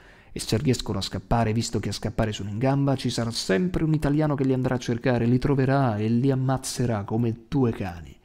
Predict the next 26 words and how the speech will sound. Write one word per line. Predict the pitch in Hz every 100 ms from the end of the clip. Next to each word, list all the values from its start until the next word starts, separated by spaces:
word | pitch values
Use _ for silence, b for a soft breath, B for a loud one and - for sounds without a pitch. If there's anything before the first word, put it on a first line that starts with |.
| b b b b b b b
Uno | - 170 131
che | 113
si | -
chiamava | 120 123 113 95
Gilera | 95 120 123 117 95 90
alzò | - 110 -
una | 110 104
mano | 107 95 85
e | 95
disse: | 98 - 101
"Basta, | 139 135 - 104
Sgancia, | - 127 113 117
basta, | 147 123 -
Kin. | 110 131 117 90 B B B B B
Non | - 127
abbiamo | 139 135
mai | 135 139
fatto | 123 123 113 110
della | 104 101
politica | 104 107 104 107
e | 107
ci | -
mettiamo | 117 113 123
a | 117
farla | - 123
adesso. | 117 123 107 - 110 -